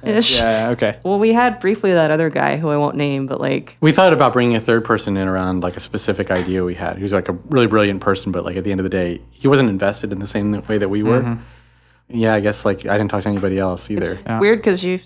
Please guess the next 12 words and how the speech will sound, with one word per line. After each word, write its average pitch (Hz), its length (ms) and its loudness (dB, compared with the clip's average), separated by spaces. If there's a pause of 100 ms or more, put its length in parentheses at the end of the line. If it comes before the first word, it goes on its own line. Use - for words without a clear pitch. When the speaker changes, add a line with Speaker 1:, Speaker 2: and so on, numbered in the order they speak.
Speaker 1:
I 170 120 -2
know 196 160 2
that, - 240 -2
Paul, 175 200 4
you 165 200 0
interviewed 160 420 0
probably 151 380 0
fifty 175 320 -6
people. 262 500 -4 (280)
Speaker 2:
Uh, 113 260 0
forty-nine 123 520 -2
people. 117 360 -10